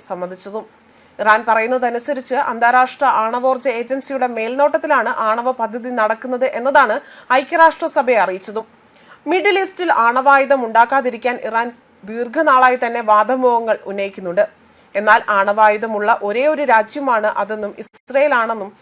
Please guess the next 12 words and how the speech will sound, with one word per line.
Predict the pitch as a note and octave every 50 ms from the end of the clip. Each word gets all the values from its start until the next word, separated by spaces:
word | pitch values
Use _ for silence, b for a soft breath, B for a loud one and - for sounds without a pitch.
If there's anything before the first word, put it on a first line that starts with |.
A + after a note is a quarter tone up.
| b b b b b -
ഇറാൻ | A#3 B3 B3+ A#3+ - - _ G#3
ഐക്യരാഷ്ട്രസഭയെ | G#3+ G#3+ G#3+ - D4+ C#4+ C#4+ - - C#4+ C4+ - B3+ A3 A3+ A3 G3+ -
അറിയിക്കുകയും | - G3 F#3+ G3+ G#3 G#3 G#3 G3+ G3 F3+ F3
ചെയ്തു. | F3 F#3+ F3+ F#3+ G3 - - b b b b b b b b
ഇറാനുമായി | - D#4+ F4 F#4+ G4 F#4+ F4 F4+ F#4 F#4 F4+ D#4+
യൂറോപ്യൻ | C#4+ C#4 C#4 C#4+ D4 C#4+ D4+ D4+ C#4+
വിദേശകാര്യ | A#3+ A#3 A#3+ B3 C#4 C4+ C#4+ C#4 C#4
മന്ത്രിമാരുടെ | B3+ A3+ A#3 A#3+ B3+ B3+ B3+ B3+ B3 B3
ചർച്ച | B3+ - A#3+ G#3 G#3 - - B3
ജനീവയിൽ | B3 A3+ A#3 A#3+ G#3 G#3+ A3 A3+ A#3+ A#3+ A#3+ A#3+
പുരോഗമിക്കുകയും | A#3 - G#3+ G3 G#3 G#3+ A3 A#3+ A#3+ A#3+ A#3+ A#3 G#3+ A3 F3+ F3
ചെയ്തു. | F3+ - F3+ F3 G3+